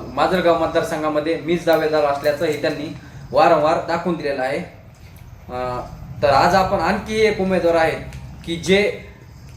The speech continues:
अ, यांचे, अ, माजलगाव मतदारसंघामधलेच वडवणीचे माजी नगराध्यक्ष आणि जिल्हा परिषद सदस्य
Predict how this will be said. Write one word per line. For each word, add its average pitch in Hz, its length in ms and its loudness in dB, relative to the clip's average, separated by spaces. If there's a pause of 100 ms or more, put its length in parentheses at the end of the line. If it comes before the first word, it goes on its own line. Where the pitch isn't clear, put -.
(160)
अ, 123 40 -6 (520)
यांचे, 175 480 2 (180)
अ, 139 260 -2
माजलगाव 175 500 2
मतदारसंघामधलेच 185 1120 -2 (120)
वडवणीचे 185 680 0 (320)
माजी 170 280 2
नगराध्यक्ष 160 680 0
आणि 160 240 0
जिल्हा 151 300 -2
परिषद - 380 -6
सदस्य 156 460 -2